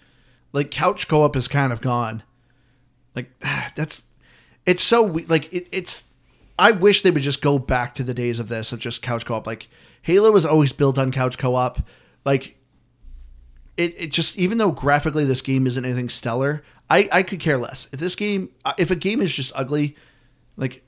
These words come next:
that's what I wish they did with Halo Infinite. Just make it uglier. Just bring back couch co-op. Couch co-op was, it's just such a fun time. And I remember you could do that too during multiplayer.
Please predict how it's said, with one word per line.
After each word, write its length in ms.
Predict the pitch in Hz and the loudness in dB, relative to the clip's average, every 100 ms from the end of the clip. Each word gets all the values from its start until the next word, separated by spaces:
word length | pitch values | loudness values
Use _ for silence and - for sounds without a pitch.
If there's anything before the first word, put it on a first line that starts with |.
| - | -14
that's 320 | 147 - 180 | -12 -10 -2
what 100 | 220 | 2
I 20 | |
wish 180 | 185 180 | 4 2
they 200 | 147 143 | 0 0
did 160 | 139 131 | 2 0
with 160 | 127 | 0
Halo 240 | 135 131 127 | 0 2 0
Infinite. 360 | 120 113 110 | -2 -6 -8
Just 200 | - 131 | -8 -4
make 180 | 156 165 | -2 -2
it 60 | 190 | -2
uglier. 560 | 139 139 147 147 147 - _ _ | -4 -4 -4 -2 -4 -8 _ _
Just 160 | - - | -16 0
bring 160 | 156 147 | 4 4
back 180 | 139 | 4
couch 280 | 127 123 - | 0 -4 -4
co-op. 340 | 117 110 - - - - | -8 -8 -8 -10 -12 -6
Couch 240 | 156 170 | -2 0
co-op 240 | 196 185 151 | 0 -2 0
was, 340 | 131 - - | -2 -4 -6
it's 140 | 131 - | -6 -4
just 220 | 131 - | -4 -2
such 240 | 147 - | -4 -2
a 80 | 135 | -4
fun 340 | - 127 123 | -4 -4 -4
time. 400 | 117 117 113 123 - - - - | -4 -6 -6 -8 -14 -20 -12 0
And 60 | |
I 20 | |
remember 220 | 143 180 202 | 2 2 0
you 80 | |
could 160 | 156 156 | 0 0
do 100 | 160 | 2
that 160 | 160 - | 2 0
too 200 | 190 208 | -2 0
during 220 | 135 123 | 0 0
multiplayer. 540 | 120 127 107 107 113 | -4 -6 -6 -8 -10